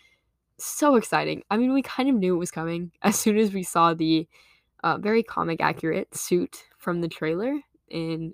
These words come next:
episode four. But it was still so good to, like, see her in this show. Um, one of the best action sequences we've ever seen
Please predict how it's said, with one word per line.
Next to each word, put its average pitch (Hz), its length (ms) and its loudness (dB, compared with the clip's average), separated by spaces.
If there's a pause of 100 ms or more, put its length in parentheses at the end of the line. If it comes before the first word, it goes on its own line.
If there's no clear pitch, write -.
episode 160 340 -6
four. 220 220 -4 (1700)
But 220 140 4
it 220 60 6
was 247 120 0
still 277 240 -2
so 208 760 2 (600)
good 165 380 4
to, - 100 -6
like, 160 180 2
see - 260 -2
her 180 140 2
in 151 180 -2
this 160 140 -2
show. 156 480 -2 (1000)
Um, 180 400 4
one 185 300 2
of 233 100 0
the 247 80 4
best 185 580 -4
action 165 400 0
sequences 180 600 -4
we've 165 140 -2
ever 156 240 -4
seen 277 380 -4